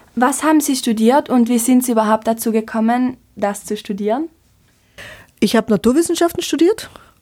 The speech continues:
Speaker 2: eigentlich mehr durch Zufall, wenn man so will, weil ursprünglich wollte ich eigentlich, äh, deutsche Geschichte studieren,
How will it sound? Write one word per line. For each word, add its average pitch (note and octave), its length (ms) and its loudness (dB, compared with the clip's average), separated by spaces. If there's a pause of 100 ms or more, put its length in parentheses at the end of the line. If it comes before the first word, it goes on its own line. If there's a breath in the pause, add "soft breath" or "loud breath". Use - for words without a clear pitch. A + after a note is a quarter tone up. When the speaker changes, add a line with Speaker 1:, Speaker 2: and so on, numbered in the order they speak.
Speaker 2:
eigentlich A3+ 340 2
mehr A3 160 4
durch G#3+ 200 0
Zufall, D4 420 0
wenn D#4 100 2
man D4+ 100 2
so D4 160 0
will, D#4 220 2
weil G3+ 320 2 (400 loud breath)
ursprünglich B3 580 2
wollte A3 240 2
ich - 180 -8
eigentlich, G3 880 -2
äh, F3 360 -6 (1040 soft breath)
deutsche A#3 640 2 (640)
Geschichte B3+ 560 0 (520)
studieren, D4+ 400 2